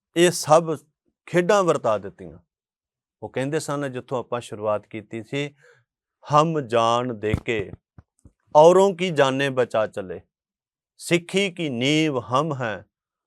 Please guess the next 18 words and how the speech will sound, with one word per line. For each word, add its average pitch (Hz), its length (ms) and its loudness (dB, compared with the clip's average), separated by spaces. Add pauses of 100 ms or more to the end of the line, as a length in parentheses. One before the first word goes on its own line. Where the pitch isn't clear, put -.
(220)
ਸਰੋਂ 180 500 4
ਪਰ 165 120 2
ਉਠਾ 127 400 -2
ਚਲੇ, 90 360 -14 (720)
ਗੁਰਿਆਈ 131 580 4
ਕਾ 170 180 6
ਕਿੱਸਾ - 480 -6 (600)
ਜਹਾਂ 131 440 2
ਮੈਂ 202 160 -4
ਬਣਾ 131 300 -2
ਚਲੇ, 82 320 -12 (2250)
ਤਖਤ 165 480 2
ਤਾਜ 131 720 6 (680)
ਗੱਦੀ 143 340 -2
ਬਸ 143 320 2
ਅਬ 127 260 -2
ਕੌਮ 143 300 2
ਪਾਏਗੀ, 120 840 0